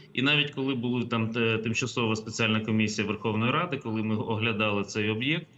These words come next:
ну, там, ви знаєте, було, скажімо так, як на такому, е, середземноморському мілководді. Води трошки більше, ніж по коліно, там в деяких місцях було, а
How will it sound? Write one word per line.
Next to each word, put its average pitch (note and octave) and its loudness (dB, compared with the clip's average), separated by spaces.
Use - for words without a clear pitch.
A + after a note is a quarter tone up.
ну, C3+ 0
там, B2 2
ви A#2 0
знаєте, C3+ 0
було, A2+ -2
скажімо A#2+ -4
так, A#2+ -4
як C3 -2
на C3 -4
такому, C3 0
е, G#2+ -2
середземноморському C3 0
мілководді. A#2 -2
Води G#2 -2
трошки A#2+ -4
більше, G#2+ -2
ніж G2+ 0
по - -6
коліно, F2 0
там E2+ -6
в D#2 -12
деяких F2+ -2
місцях F2 -6
було, A2 -2
а F#2 2